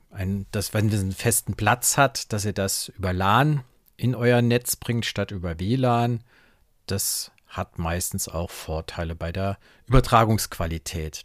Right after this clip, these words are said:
Wenn ihr natürlich die Chance habt, dann solltet ihr überprüfen, ob ihr Radio nicht über die alten Techniken, die ihr vielleicht noch habt, D A B Plus, kann sein, dass euer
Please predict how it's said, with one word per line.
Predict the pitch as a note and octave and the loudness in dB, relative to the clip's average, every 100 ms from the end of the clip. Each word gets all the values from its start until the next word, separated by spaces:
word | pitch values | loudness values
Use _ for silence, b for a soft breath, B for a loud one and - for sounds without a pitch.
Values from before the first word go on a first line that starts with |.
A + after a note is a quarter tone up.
| b b b b - | b b b b 2
Wenn | C#3 | 6
ihr | F#3+ | 8
natürlich | D#3+ - C#3 | 6 6 4
die | - | 4
Chance | A#2 - A#2 B2 D#3 - | 0 2 4 4 4 2
habt, | E3 - - - - - _ | 0 -2 -10 -10 -12 -16 _
dann | A2+ A2 | 0 2
solltet | G#2 A2+ B2+ A#2 | 6 6 6 2
ihr | A#2+ | 0
überprüfen, | A2 G#2+ - - B2 C#3+ - D3+ - | 2 0 2 4 6 6 6 2 2
ob | A#2+ | 2
ihr | C3+ B2 | 6 4
Radio | A2+ G2 G#2+ C3 C#3 A#2+ | 4 2 4 4 6 6
nicht | A2+ C3+ - | 6 4 0
über | A2+ A#2 | 0 0
die | A2 - | 0 -2
alten | G2+ B2 C3+ B2 | -2 0 -2 -4
Techniken, | - B2+ - C3 B2+ A#2 | -2 -2 0 -4 -2 -2
die | A2+ | 2
ihr | A2 | 0
vielleicht | - F#2+ G2 - | 0 -2 -2 -4
noch | F#2 - | -6 -2
habt, | - - - | -4 -4 -6
D | G2 F#2 | -2 -2
A | |
B | F2 E2 | -2 -4
Plus, | - D3 E3 - - | 0 2 2 0 -6
kann | G#2 F#2 | -6 -2
sein, | F#2 F#2+ G2 | -2 -2 -2
dass | E2+ - | -4 -6
euer | F2 D#2+ | -6 -6